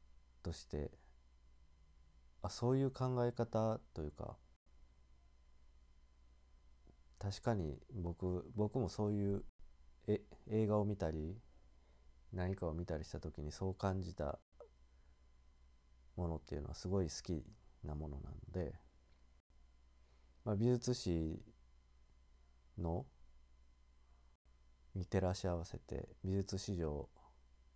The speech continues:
新しくなかったとしても、もう価値観がか-、変わ-、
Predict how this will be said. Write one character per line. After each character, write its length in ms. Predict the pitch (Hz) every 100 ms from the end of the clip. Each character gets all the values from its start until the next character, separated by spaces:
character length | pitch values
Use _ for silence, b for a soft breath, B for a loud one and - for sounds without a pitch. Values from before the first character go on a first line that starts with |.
| - - - -
新 360 | 95 101 110
し 180 | - -
く 180 | - 80 80 -
な 180 | 92 104
か 200 | - 104
っ 60 | -
た 100 | -
と 120 | 107
し 100 | -
て 100 | 104
も、 280 | 104 67 - - - - - - - - - -
も 80 |
う 20 | 95
価 140 | 90
値 120 | -
観 200 | 113 98
が 80 | 78
か-、 220 | - 90 - - - - -
変 100 |
わ-、 120 | 101